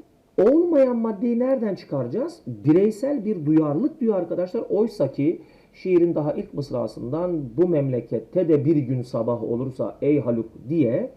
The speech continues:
toplumsal sorunları, e, eleştirel bir yaklaşımla, e, dile getirdiğini görüyoruz.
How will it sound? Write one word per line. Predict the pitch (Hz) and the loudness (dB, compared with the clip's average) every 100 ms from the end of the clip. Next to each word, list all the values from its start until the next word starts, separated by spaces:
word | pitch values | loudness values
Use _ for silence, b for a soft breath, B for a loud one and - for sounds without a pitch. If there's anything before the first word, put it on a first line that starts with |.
| b b b - | b b b -6
toplumsal | - - 147 226 247 | -6 -4 -6 -4 -6
sorunları, | - 165 165 165 175 180 127 B B B B - | 2 4 6 6 8 8 6 B B B B -4
e, | |
eleştirel | 113 110 117 117 123 - 151 190 202 | -2 0 0 -2 -2 -2 2 2 2
bir | 175 | 2
yaklaşımla, | 156 135 131 127 127 113 - b b _ - | 2 2 -4 -6 -6 -6 -8 b b _ -6
e, | 113 110 101 | -4 -4 -2
dile | 120 | -2
getirdiğini | 127 165 185 175 214 202 | 0 0 0 -2 -2 0
görüyoruz. | 214 220 220 | 2 2 0